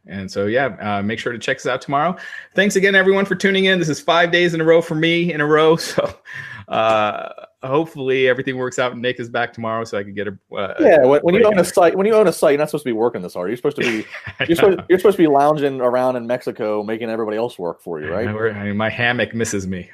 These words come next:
Speaker 1: Um,
Speaker 2: <laughs>
Speaker 1: but <laughs> hopefully.
Speaker 2: Well, five days of podcasting, your wife probably misses you too.
Speaker 1: <laughs> Yeah, actually, tonight is a, a, a date night because it's been a while since I've hung out with the wife and kids. So
Speaker 2: You, I dare, and I, and I met your wife. Your wife was a very lovely, nice person. I dare you to walk up to your wife today and say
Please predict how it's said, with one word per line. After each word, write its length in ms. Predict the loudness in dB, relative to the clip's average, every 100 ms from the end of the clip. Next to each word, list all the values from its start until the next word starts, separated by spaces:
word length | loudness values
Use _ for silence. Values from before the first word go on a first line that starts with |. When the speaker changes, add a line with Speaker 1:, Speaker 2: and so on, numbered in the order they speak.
| -10
Speaker 1:
Um, 320 | -4 -2 0
Speaker 2:
<laughs> 240 | -2 -2 -6
Speaker 1:
but 220 | -8 -6
<laughs> 580 | -4 -4 -2 -6 -6 -8 -4
hopefully. 420 | 0 0 0 2
Speaker 2:
Well, 80 | 2
five 240 | 4 2 2
days 120 | 0
of 80 | 0
podcasting, 440 | 0 0 -2 -4
your 100 | -2
wife 260 | 0 0 -2
probably 220 | -8 -6
misses 200 | -10 -10
you 100 | -10
too. 160 | -4 -4
Speaker 1:
<laughs> 80 | -2
Yeah, 120 | -4 0
actually, 560 | 0 2 2 0 -2 -2
tonight 400 | -2 2 2 0
is 380 | -4 -4 -2
a, 520 | -2 -2 -2 -2 -2 -2
a, 40 |
a 20 | -4
date 300 | -2 -2 -2
night 200 | -6 -8
because 260 | -6 -6
it's 140 | -6 -8
been 160 | -6
a 60 | -4
while 260 | -2 -2
since 200 | -6 -8
I've 240 | -6 -6 -10 -20 -20 -20 -10
hung 160 | -2 0
out 120 | 2
with 120 | 0
the 80 | 0
wife 220 | 0 0
and 120 | -6
kids. 460 | -6 -2 -2 -2 -10
So 260 | -10 -6
Speaker 2:
You, 120 | -2 0 2
I 120 | 2
dare, 460 | 2 2 2 2 -4 _
and 120 | -2
I, 60 | 2
and 180 | 4 4
I 20 |
met 180 | 2 0
your 80 | 0
wife. 120 | 0
Your 100 | 0
wife 100 | -2
was 100 | -2
a 40 | -2
very 180 | -2
lovely, 260 | 0 0 -2
nice 160 | -8 -8
person. 280 | -10 -12 -14 -8
I 120 | -6
dare 300 | -2 2 2
you 100 | 2
to 120 | 2 0
walk 360 | 2 2 0
up 140 | -4 -4
to 80 | -2
your 100 | 0
wife 180 | 0 -2
today 180 | -8
and 80 | -8
say 260 | -8 -8